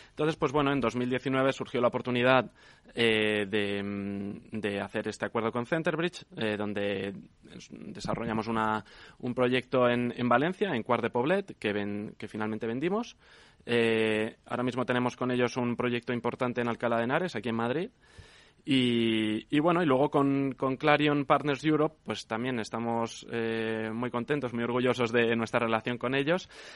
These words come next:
Eh, actuamos ahí, eh, no como socio inversor, sino como development manager. Y, y, eh, tenemos dos proyectos ahora mismo con ellos,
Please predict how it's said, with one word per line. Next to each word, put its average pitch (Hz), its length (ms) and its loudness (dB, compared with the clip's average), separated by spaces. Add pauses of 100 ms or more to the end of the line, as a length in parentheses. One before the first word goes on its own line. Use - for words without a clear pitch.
(180)
Eh, 113 580 4
actuamos 143 460 0
ahí, 143 320 2 (160)
eh, 113 440 0
no 131 160 -2
como 143 180 2
socio 139 460 4
inversor, 135 440 2
sino 117 460 -2 (180)
como 117 220 2
development 127 480 2
manager. 165 440 0 (480)
Y, 110 800 0 (160)
y, 117 380 0
eh, 104 80 -2
tenemos 123 360 0
dos 131 160 0
proyectos 117 460 -4
ahora 113 140 0
mismo 117 260 -2
con 131 160 -2
ellos, 131 340 -2